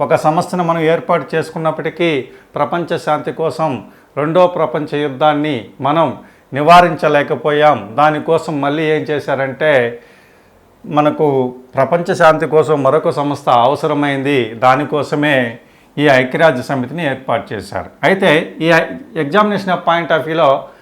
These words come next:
ఐక్యరాజ్య సమితిని ఎప్పుడు ఏర్పాటు చేశారు అనేటటువంటి క్వశ్చన్ అడిగేదానికి అవకాశం ఉంది. నైన్టీన్ ఫార్టీ ఫైవ్, ఇది చాలాసార్లు డిఎస్సీలో అడిగాడు. నైన్టీన్ ఫార్టీ ఫైవ్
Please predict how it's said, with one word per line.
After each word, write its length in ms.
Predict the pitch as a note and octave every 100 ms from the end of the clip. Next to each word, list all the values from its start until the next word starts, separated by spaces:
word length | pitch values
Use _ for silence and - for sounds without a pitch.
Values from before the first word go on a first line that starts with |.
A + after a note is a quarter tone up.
| _ -
ఐక్యరాజ్య 560 | D#3 - G#3+ G#3+ F3+
సమితిని 520 | F#3+ F3+ E3+ F3 F#3 D#3+
ఎప్పుడు 300 | D#3+ G3 F#3+
ఏర్పాటు 540 | F3+ F3+ - E3 -
చేశారు 380 | E3 - D#3+ D3+
అనేటటువంటి 640 | D3+ D3+ D3+ C#3+ D3 C#3+
క్వశ్చన్ 320 | C#3 C#3 -
అడిగేదానికి 600 | C#3+ C#3 C#3 C#3 C#3 C3
అవకాశం 440 | C3+ B2+ C#3 B2+ C3+
ఉంది. 240 | C3+ D#3 - - _ _ -
నైన్టీన్ 480 | B2+ D#3 E3+ F3+ F3
ఫార్టీ 400 | - D3 D3 C#3+
ఫైవ్, 280 | - G#3+ - - -
ఇది 160 | B2+ B2+
చాలాసార్లు 520 | C#3+ D#3+ D#3+ E3 D#3
డిఎస్సీలో 400 | C#3 D#3 D3 C#3+
అడిగాడు. 280 | C#3 B2+ D3+
నైన్టీన్ 420 | C3 C3+ D3+ D#3+
ఫార్టీ 320 | C#3+ D3 B2+
ఫైవ్ 240 | B2 E3+